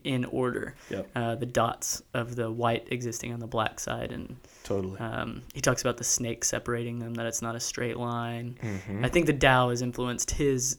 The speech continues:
Speaker 1: understanding of order and chaos.
Speaker 2: Yeah.
Speaker 1: And, and, and so has,
Speaker 2: Largely, yeah.
Speaker 1: uh, influenced mine as well.
Speaker 2: Yeah. I think that's great. Do you wanna move, go ahead and jump over to, uh, our favorite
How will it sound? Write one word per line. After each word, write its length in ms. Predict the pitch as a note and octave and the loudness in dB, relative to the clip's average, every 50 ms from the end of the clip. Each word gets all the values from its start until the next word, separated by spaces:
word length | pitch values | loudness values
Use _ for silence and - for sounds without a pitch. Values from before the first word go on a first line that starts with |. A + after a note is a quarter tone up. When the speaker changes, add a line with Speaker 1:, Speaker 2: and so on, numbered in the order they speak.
| - - - | -6 -4 -2
Speaker 1:
understanding 800 | C3+ B2+ B2+ A#2+ A#2+ - - A#2+ B2+ B2+ B2+ B2 B2 C3+ B2+ - - - - | 0 0 2 0 0 0 0 0 0 0 -2 -4 -6 -8 -10 -16 -14 -4 0
of 240 | C3 B2+ B2 A#2+ A#2+ - | 2 2 2 0 -2 -2
order 280 | C3 B2+ A#2+ C3 A#2 A#2 | -2 -2 -2 -2 -4 -6
and 140 | B2 B2+ | -6 -2
chaos. 580 | - - C#2+ - - - - - - - - - - - | 0 0 2 2 0 0 -2 -4 -4 -4 -4 -6 0 4
Speaker 2:
Yeah. 200 | G#2 F#2+ F#2 F#2+ | 4 6 6 6
Speaker 1:
And, 120 | C#3 C3 | 4 2
and, 320 | A#2+ A#2+ - - C3 B2+ | 2 0 0 0 0 0
and 160 | B2 A#2+ A#2+ A#2+ | 0 0 0 0
so 180 | - - - G2+ | 2 4 4 4
has, 200 | - - - - | 2 2 0 -2
Speaker 2:
Largely, 240 | G#2 G2+ G2 F#2+ | -2 0 -2 -2
yeah. 140 | G2+ G#2 G#2+ - - - - - - - - - | -2 -4 -6 -6 -10 -18 -20 -20 -20 -16 -6 -2
Speaker 1:
uh, 140 | A#2+ B2 - | -2 -2 0
influenced 460 | - C3 B2 B2 - - - - - | -2 -4 -4 -4 -6 -4 -4 -6 -6
mine 180 | C#2+ C#2+ D2 - | -6 -8 -8 -8
as 100 | - - | -8 -8
well. 280 | - A#1+ - - C3+ - _ _ - - | -6 -6 -8 -8 -12 -16 _ _ -14 -6
Speaker 2:
Yeah. 200 | - F#2+ F#2+ G2 - - - - - - - - - - - _ _ _ _ _ _ _ _ _ _ _ _ _ _ _ _ _ _ _ _ _ _ _ _ _ _ _ _ _ _ _ _ _ _ _ _ _ _ _ _ _ _ _ _ _ _ _ _ _ _ _ _ _ _ _ _ - | -4 -2 -2 -2 -6 -10 -18 -20 -20 -20 -20 -20 -20 -20 -20 _ _ _ _ _ _ _ _ _ _ _ _ _ _ _ _ _ _ _ _ _ _ _ _ _ _ _ _ _ _ _ _ _ _ _ _ _ _ _ _ _ _ _ _ _ _ _ _ _ _ _ _ _ _ _ _ -6
I 60 | B2 | -2
think 140 | A2+ G#2+ G2+ | 0 2 2
that's 160 | G2+ G2 - | 2 0 0
great. 300 | - E2+ F#2+ F#2+ - - - _ _ _ _ _ _ _ _ _ _ _ _ _ - | 2 2 2 2 2 0 -6 _ _ _ _ _ _ _ _ _ _ _ _ _ 0
Do 80 | A2+ | 2
you 80 | G#2+ G2+ | 2 2
wanna 160 | G2+ G2 G2 | 2 2 2
move, 380 | G2+ G2 G2 G2 G2 G2 G2+ - - - | 2 4 4 4 4 2 0 -6 -8 0
go 120 | - A2+ G#2 | 4 4 6
ahead 140 | G#2 G2+ G2 | 6 6 4
and 120 | G2 F#2+ | 2 0
jump 220 | G2+ G2+ G2+ F#2+ | 0 -2 0 2
over 220 | G2 G2 F#2+ F#2+ F#2 | 2 2 2 2 -2
to, 360 | F#2+ - G2+ G2 G2 G2 G2 | -2 0 0 2 2 4 4
uh, 300 | F#2+ F#2+ F#2 F2+ G2+ A#2+ - - _ - - | 4 4 4 2 0 -2 -6 -12 _ 2 2
our 100 | G#2 F#2+ | 2 2
favorite 520 | - - F#2 G2 G2 G#2+ A#2+ C3 - - | 4 2 2 2 2 2 2 0 -2 -4